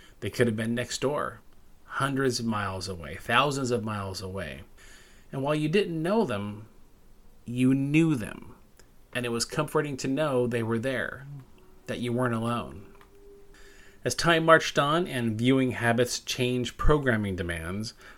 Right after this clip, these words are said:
one by one the horror hosts disappeared from the landscape. It kind of snuck up on us. As we grew older and started college, jobs, families,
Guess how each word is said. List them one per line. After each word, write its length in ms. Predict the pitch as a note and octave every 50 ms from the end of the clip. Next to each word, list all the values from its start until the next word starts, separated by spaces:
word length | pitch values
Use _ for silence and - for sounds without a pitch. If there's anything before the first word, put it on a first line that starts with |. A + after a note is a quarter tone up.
| - -
one 300 | - F#2+ F#2+ G2 G#2+ A2
by 120 | A#2 A#2
one 340 | A#2+ A#2 A#2+ B2 B2 B2 A#2+
the 100 | A#2 G#2
horror 320 | - B2+ A#2+ A#2+ A#2 A#2
hosts 340 | - - A#2+ A#2 A2+ - -
disappeared 640 | - - A#2+ - - A#2+ - - B2 B2 B2 A#2+ -
from 100 | B2 A#2
the 60 | A#2
landscape. 540 | A#2 A#2 A#2 B2 B2 - - A2+ E2+ C2 - - - - - - - - - - - - - - - - -
It 100 | - -
kind 340 | - - - D#4+ E4+ E4+ G#3+
of 60 | -
snuck 380 | - - - F#3 E3+ D3 -
up 180 | E3+ F3 F3 -
on 180 | A2 G2+ F#2 D2+
us. 300 | B1 - - - - - B2+ - - -
As 180 | - C3 B2 C3
we 120 | D3+ E3
grew 220 | D#3 E3 E3+ F3+
older 460 | - - C#3+ C#3+ D3 D#3 D#3+ F3 F3+ F3+
and 80 | E3
started 460 | - - - D#3 C#3+ C#3+ C#3 C3 A#2+
college, 720 | - - - B2 A#2+ B2 B2+ C3+ C#3 C#3 C#3+ D3 C3+ B2 B2 - - - - F2+ G2 -
jobs, 680 | - - A2+ A2+ B2 C3 C3 C3 C3 C3 C3 C3 B2 -
families, 800 | - - - - - A2+ A#2 B2 C3 C3 C3+ C#3 C#3 C3+ C#3+